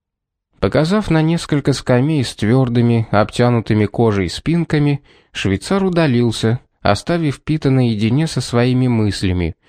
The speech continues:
если не утешительными, то, по крайней мере, благоразумными.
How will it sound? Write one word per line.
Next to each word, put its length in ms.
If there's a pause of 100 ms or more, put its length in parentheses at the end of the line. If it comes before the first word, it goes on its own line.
(280)
если 380
не 120
утешительными, 1000 (320)
то, 140
по 160
крайней 420
мере, 280
благоразумными. 1080